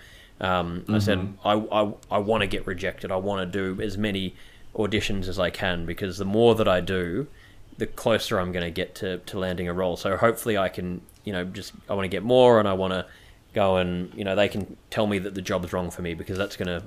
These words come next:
Speaker 1: you know, lead to me, um, getting closer to the right job. And I think
Speaker 2: You
Speaker 1: it
Speaker 2: have
Speaker 1: just
Speaker 2: a thousand
Speaker 1: helps you to
Speaker 2: auditions
Speaker 1: cope.
Speaker 2: and you only need one. You only need that one yes. That'll change
Speaker 1: You only need that
Speaker 2: everything.
Speaker 1: one
Speaker 2: So
Speaker 1: yes,
Speaker 2: you can
Speaker 1: yeah.
Speaker 2: bring on those a thousand. Yeah,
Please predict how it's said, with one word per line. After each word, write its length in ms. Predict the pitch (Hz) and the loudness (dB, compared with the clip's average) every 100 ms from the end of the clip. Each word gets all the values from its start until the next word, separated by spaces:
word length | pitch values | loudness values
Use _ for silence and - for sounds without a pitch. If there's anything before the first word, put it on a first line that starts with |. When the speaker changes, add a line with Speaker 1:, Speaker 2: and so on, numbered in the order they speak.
| - - | -14 -10
Speaker 1:
you 80 | 98 | -6
know, 100 | 90 | -4
lead 280 | 92 90 | -2 -4
to 100 | - | -6
me, 240 | 87 87 80 - - - - | -6 -6 -8 -12 -20 -20 -10
um, 200 | 92 87 90 | -6 -4 -4
getting 200 | 87 85 | -4 -4
closer 340 | 85 85 92 | -6 -6 -8
to 120 | - | -8
the 100 | 85 | -6
right 200 | 85 76 | -4 -4
job. 320 | 87 85 78 | -4 -6 -6
And 220 | 80 80 82 | -6 -10 -8
I 60 | 95 | -4
think 100 | 107 | 0
Speaker 2:
You 40 | 104 | 2
Speaker 1:
it 60 | |
Speaker 2:
have 40 | 104 | 2
Speaker 1:
just 140 | - | 0
Speaker 2:
a 40 | 110 | 0
thousand 320 | 113 117 101 | 2 4 4
Speaker 1:
helps 40 | |
you 100 | 98 95 | 2 4
to 60 | 98 | 2
Speaker 2:
auditions 220 | 104 104 | 2 0
Speaker 1:
cope. 260 | 113 87 - | 0 0 -2
Speaker 2:
and 320 | 95 92 92 | -4 -2 -2
you 120 | 92 95 | -2 0
only 180 | 101 | 0
need 240 | 95 90 85 | 0 -2 -2
one. 320 | 90 78 - - - - - - | -2 -4 -6 -12 -16 -16 -20 -14
You 120 | 90 | -8
only 140 | 87 90 | -6 -4
need 160 | 87 82 | -4 -2
that 200 | 85 85 | -4 -2
one 240 | 95 95 | 0 0
yes. 500 | 90 80 - - - - - - - - - | 2 0 0 -4 -6 -10 -18 -20 -20 -20 -14
That'll 200 | 87 85 | -8 -6
change 200 | 82 - | -6 0
Speaker 1:
You 40 | 120 | 2
only 120 | 131 | 6
need 100 | 131 120 | 6 6
that 100 | 113 | 6
Speaker 2:
everything. 60 | |
Speaker 1:
one 100 | 110 | 4
Speaker 2:
So 60 | 107 | 4
Speaker 1:
yes, 280 | 73 - 82 | 2 2 -2
Speaker 2:
you 60 | 82 | -2
can 80 | 117 | 0
Speaker 1:
yeah. 60 | |
Speaker 2:
bring 180 | 95 92 | 2 0
on 140 | 87 85 | 0 0
those 240 | 80 82 | -2 -4
a 60 | 82 | -2
thousand. 460 | 85 80 82 73 - - - | -2 -2 -4 -10 -12 -16 -6
Yeah, 340 | 85 78 90 | -2 -2 -6